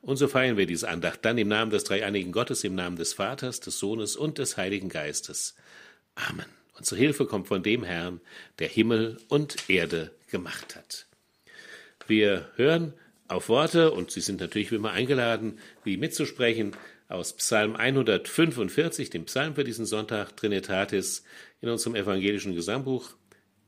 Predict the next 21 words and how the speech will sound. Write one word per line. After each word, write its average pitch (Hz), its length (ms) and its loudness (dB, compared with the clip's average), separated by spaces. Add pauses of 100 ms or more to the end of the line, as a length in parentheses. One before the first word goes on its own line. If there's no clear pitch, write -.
Zumindest 80 400 -8
in 76 60 -10
der 78 100 -6
hessischen - 420 -4
Ausgabe 87 520 -6
ist 87 100 -8
es 95 100 -4
die 98 120 -6
Nummer 92 240 -4
siebenhundertsechsundfünfzig. 107 1400 -6
Und 80 160 -8
Sie 151 100 -8
sind, 123 180 -6
wie 104 100 -4
gesagt, 98 280 -4
herzlich 123 360 -6
eingeladen, 82 520 -6 (440)
mitzusprechen 90 840 -4
und 80 420 -14
zu - 180 -6
beten. 85 560 -12